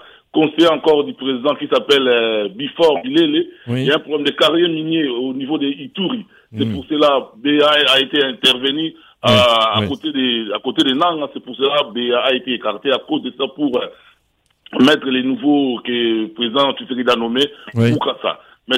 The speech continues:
Speaker 1: c'est pas un problème de, de, de, de, de, d'entente à la sécurité de, de l'État. Si
Speaker 2: D'accord.
Speaker 1: c'était un problème d'entente à la sécurité de l'État, B A ne pouvait pas, euh, euh, faire ça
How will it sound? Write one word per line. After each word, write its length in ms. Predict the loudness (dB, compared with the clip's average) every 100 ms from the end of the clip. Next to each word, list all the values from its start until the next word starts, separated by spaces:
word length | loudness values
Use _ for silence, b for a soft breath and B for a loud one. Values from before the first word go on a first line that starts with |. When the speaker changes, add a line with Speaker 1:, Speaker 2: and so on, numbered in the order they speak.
| 0
Speaker 1:
c'est 140 | 2
pas 140 | 2 2
un 40 |
problème 380 | 0 0 0 0
de, 460 | -2 0 2 0
de, 360 | 0 2 2 0
de, 220 | -2 -2
de, 140 | -4 -4
de, 100 | -2
d'entente 440 | 0 2 2 2
à 40 | 2
la 180 | 0 -2
sécurité 380 | -8 -4 -2 -2
de, 220 | -2 -4
de 120 | -2
l'État. 380 | -2 0 -2 -2
Si 60 | -2
Speaker 2:
D'accord. 240 | 0 2
Speaker 1:
c'était 140 | 2 0
un 80 |
problème 280 | -4 -6 -2
d'entente 300 | 0 0 -4
à 20 | -8
la 40 |
sécurité 320 | -6 -6 -4
de 60 | -4
l'État, 320 | -2 0 0 B B B
B 120 | -2 2 4
A 40 | 4
ne 100 | -2
pouvait 220 | -4 -4
pas, 260 | 0 2 2
euh, 60 |
euh, 1000 | 2 0 -2 -4 -4 -2 -2 -2 -2 -4 -4 0
faire 160 | 0 0
ça 200 | -4 -4